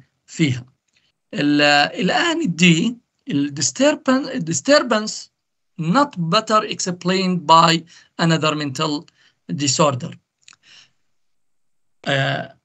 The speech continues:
أول محاضرات إحنا بنمشي شوي شوي، بعد شوي راح نسرع عشان تكونوا الصورة واضحة، لأنه في مواض-، في أشياء معينة. الآن أنت فهمت شو هو الميجر كرايتيريا، فهمت شو هو الماينر كرايتيريا.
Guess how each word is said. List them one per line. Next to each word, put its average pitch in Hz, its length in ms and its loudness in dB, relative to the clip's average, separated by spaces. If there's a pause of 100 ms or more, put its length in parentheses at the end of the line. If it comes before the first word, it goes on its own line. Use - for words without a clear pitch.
أول 233 300 4
محاضرات 175 600 2
إحنا 175 180 -2
بنمشي 170 300 -2
شوي 165 260 2
شوي، 170 240 2
بعد 151 160 2
شوي 156 220 0
راح 151 160 -4
نسرع 139 340 -4
عشان 139 240 -6
تكونوا 147 360 -6
الصورة 147 460 -4
واضحة، 127 440 -2 (640)
لأنه 156 220 -2
في 220 200 -2
مواض-، 160 440 0
في 160 180 -2
أشياء 202 320 0
معينة. 151 340 2
الآن 190 220 -2
أنت 185 120 -2
فهمت 196 300 -2
شو 185 140 -2
هو 175 220 4
الميجر 175 500 2
كرايتيريا، 180 680 -2
فهمت 196 240 -8
شو - 180 -4
هو 170 260 2
الماينر 160 420 -2
كرايتيريا. 160 680 0